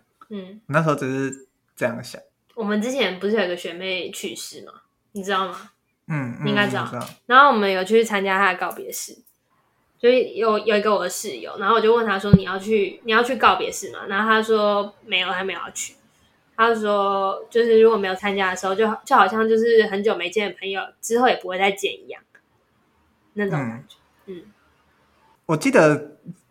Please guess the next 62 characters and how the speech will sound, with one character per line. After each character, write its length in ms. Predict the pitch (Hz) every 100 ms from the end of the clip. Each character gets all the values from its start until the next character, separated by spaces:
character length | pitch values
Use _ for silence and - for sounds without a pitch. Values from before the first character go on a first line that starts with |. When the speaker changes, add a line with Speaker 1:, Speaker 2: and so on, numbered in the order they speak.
| _ _
Speaker 2:
在 160 | - 220
我 160 | 151 120
国 220 | 127 131
中 240 | 143 139
的 60 | 127
时 160 | 131
候， 540 | 127 135 131 123 - - _ _ _ _ _ _ _ _
还 220 | - 135 131
是， 340 | 156 147 135
应 100 | 185
该 100 | 226
是 80 | 233
国 200 | 233 135
中 140 | 131 135
还 80 |
是 80 | 143
高 180 | - 131
中， 200 | - 190
反 200 | - 160
正 100 | 220
有 120 | 196
一 40 | 139
个 440 | 139 135 127 127
老 240 | 180 139 123
师， 180 | - 117
公 160 | 156
民 80 | 170
老 100 | 127
师 80 | 123
还 100 | 123
是 80 | 117
历 100 | 123
史 140 | 120
老 100 | -
师， 80 | -
他 140 | 127
就 180 | 127 131
说 200 | 127 127
他 120 | 135
其 160 | 139 131
实 320 | 127 113 - _ 202 -
每 240 | 156 143
隔 200 | 127 147
一 60 | 147
段 180 | 160 190
时 160 | -
间 200 | 135 143
就 100 | 143
会 100 | 143
更 260 | 139 135 131
新 220 | 127 131
他 240 | 131 127 127
家 260 | 131 127
里 120 | 123
的 120 | 120 113
那 140 | 117
个 160 | 117 113 - _ -
生 220 | - 156
前 180 | 139 120
遗 160 | 120
嘱 160 | - 117
吧。 220 | - -